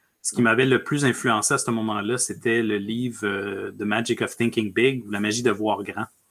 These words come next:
de docteur Schwartz, je pense que c'est Schwartz. Ça, ça m'avait, c'est une grosse brique, dans le fond, qui te,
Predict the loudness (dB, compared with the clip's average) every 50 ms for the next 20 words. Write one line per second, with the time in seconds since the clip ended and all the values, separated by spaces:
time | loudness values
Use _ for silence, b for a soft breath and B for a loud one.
0 | _ _ _ _ _ _ _ _ _ _ _ _ -4 -4 -4 -4 -4 -8 -4 -2
1 | -4 -2 -2 -4 -4 -4 -6 -4 0 0 0 0 0 -2 -4 -4 -4 -4 -6 -6
2 | -6 -6 -2 -2 -2 -2 -2 -4 -6 -6 -8 -6 -8 -6 -4 -4 -4 -4 -4 -8
3 | -10 -12 -12 _ _ _ _ _ _ _ _ _ _ _ _ _ _ _ 2 4
4 | 6 6 6 6 4 4 6 6 6 6 6 4 2 2 2 2 2 6 6 8
5 | 8 6 6 4 4 4 4 4 2 2 2 2 2 2 2 0 -4 -6 _ 0
6 | 2 2 2 0 0 -2 -6